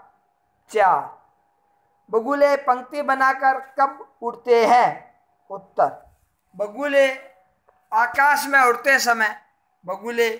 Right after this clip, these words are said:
पंक्ति बनाकर उड़ते हैं। प्रश्न संख्या पाँच, पानी के बिना कौन जीवित नहीं रह सकती है? उत्तर, पानी के बिना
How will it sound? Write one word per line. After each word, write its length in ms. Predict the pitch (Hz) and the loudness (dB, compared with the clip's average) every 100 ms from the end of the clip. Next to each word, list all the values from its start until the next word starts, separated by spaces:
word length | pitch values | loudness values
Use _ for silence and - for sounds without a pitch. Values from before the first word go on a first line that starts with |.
| - _ _ - | -14 _ _ -4
पंक्ति 380 | 220 226 285 262 | -4 -4 -8 -2
बनाकर 640 | 240 226 208 214 202 - | 0 2 0 0 0 -2
उड़ते 320 | 180 170 - 185 | -14 -18 -10 -6
हैं। 420 | 165 151 131 _ _ _ _ _ _ _ _ _ _ 196 | -4 -6 -8 _ _ _ _ _ _ _ _ _ _ -12
प्रश्न 240 | 202 254 | -8 -6
संख्या 320 | 240 240 240 | -6 0 -2
पाँच, 500 | 233 214 208 - - _ _ _ _ _ 196 | 2 2 2 -2 -10 _ _ _ _ _ 0
पानी 360 | 226 262 294 | 2 2 -4
के 220 | 294 302 285 | -4 -2 0
बिना 320 | 269 254 247 247 | 2 2 2 0
कौन 360 | 247 262 269 226 | 0 0 0 -4
जीवित 420 | 240 247 254 220 | -8 -8 -10 -6
नहीं 300 | 220 233 226 | -4 -2 0
रह 160 | 208 | 0
सकती 420 | 202 208 - 220 202 | 0 -6 -8 -8 -2
है? 440 | 185 156 - _ _ _ _ _ _ | 0 -2 -6 _ _ _ _ _ _
उत्तर, 360 | 165 _ - 143 - _ _ _ _ _ _ _ _ - | -20 _ -6 -6 -6 _ _ _ _ _ _ _ _ 0
पानी 340 | 226 262 285 | 2 2 -4
के 220 | 285 285 262 | -4 -2 -2
बिना 280 | 262 247 | -2 2